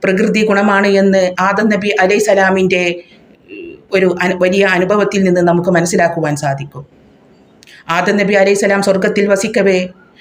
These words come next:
പിശാചിൻ്റെ പ്രേരണയാൽ വിലക്കപ്പെട്ട ആ കനി ഭക്ഷിക്കുകയും അതിനാൽ അവരുടെ നഗ്നത വെളിപ്പെടുകയും ചെയ്തു. ആ സന്ദർഭത്തിൽ അവർ ലജ്ജയാൽ അവരുടെ നഗ്നത മറക്കുവാൻ ശ്രമിച്ചു എന്ന് സൂറത്തുൽ അറാഫിലെ ഇരുപത്തിരണ്ടാം വചനത്തിൽ നമുക്ക്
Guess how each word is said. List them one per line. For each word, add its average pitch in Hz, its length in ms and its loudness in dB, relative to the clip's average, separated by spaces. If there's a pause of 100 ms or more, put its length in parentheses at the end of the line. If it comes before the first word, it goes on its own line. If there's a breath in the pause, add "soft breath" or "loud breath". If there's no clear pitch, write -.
പിശാചിൻ്റെ 202 520 0
പ്രേരണയാൽ 208 680 -2
വിലക്കപ്പെട്ട 208 880 -2
ആ 190 420 -2
കനി 202 160 0
ഭക്ഷിക്കുകയും 190 840 0 (460 loud breath)
അതിനാൽ 202 400 2
അവരുടെ 202 300 0
നഗ്നത 202 380 -2
വെളിപ്പെടുകയും 190 680 2
ചെയ്തു. 147 440 -4 (400 loud breath)
ആ 165 60 -2
സന്ദർഭത്തിൽ 190 840 0 (220 loud breath)
അവർ 190 160 0
ലജ്ജയാൽ 196 560 0
അവരുടെ 196 300 2
നഗ്നത 196 400 -2
മറക്കുവാൻ 202 480 0
ശ്രമിച്ചു 196 400 0
എന്ന് 185 440 2 (160 loud breath)
സൂറത്തുൽ 196 640 2
അറാഫിലെ 190 800 0 (360 loud breath)
ഇരുപത്തിരണ്ടാം 196 680 0
വചനത്തിൽ 185 460 0
നമുക്ക് 170 540 0